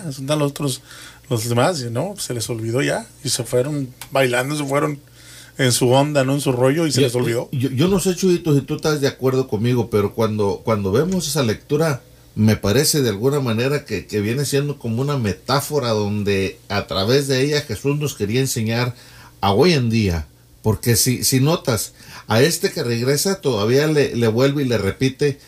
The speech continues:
Speaker 2: que no le diga a nadie lo que acaba de hacer con ellos. ¿Me
Speaker 1: Sí,
Speaker 2: entiendes?
Speaker 1: sí.
Speaker 2: Pero más sin embargo, pregunta a dónde están los demás.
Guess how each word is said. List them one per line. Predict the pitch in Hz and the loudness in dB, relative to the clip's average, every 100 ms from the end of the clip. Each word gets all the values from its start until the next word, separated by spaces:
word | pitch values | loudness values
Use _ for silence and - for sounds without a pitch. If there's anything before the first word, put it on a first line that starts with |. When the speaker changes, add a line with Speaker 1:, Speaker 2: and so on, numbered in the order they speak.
| - - - | -20 -20 -12
Speaker 2:
que | - 101 | -2 0
no | 98 127 | 2 2
le | 170 135 | 2 2
diga | 135 147 127 | 2 0 -2
a | |
nadie | 107 127 160 156 135 | 0 0 0 0 0
lo | 113 | 0
que | 107 | -2
acaba | - 117 135 113 | -2 0 2 0
de | |
hacer | 95 120 110 | 0 -2 -2
con | 110 98 | -2 0
ellos. | 98 87 80 - - - - - - | 0 0 -4 -8 -14 -18 -20 -20 -4
¿Me | 113 | -2
Speaker 1:
Sí, | 107 120 | 0 2
Speaker 2:
entiendes? | 143 160 185 | 2 2 0
Speaker 1:
sí. | 127 131 131 - - | 0 0 -4 -4 2
Speaker 2:
Pero | 139 120 | 4 4
más | 127 139 | 2 2
sin | 180 165 | 0 0
embargo, | 131 151 196 156 165 190 - _ - - | -2 0 0 0 -4 -6 -12 _ -10 0
pregunta | 127 117 165 202 - - | 2 4 2 2 -2 0
a | 113 | 2
dónde | 113 165 151 | 2 2 -2
están | - 127 | -2 0
los | 123 107 | 0 0
demás. | 120 160 131 - | 0 0 -2 -6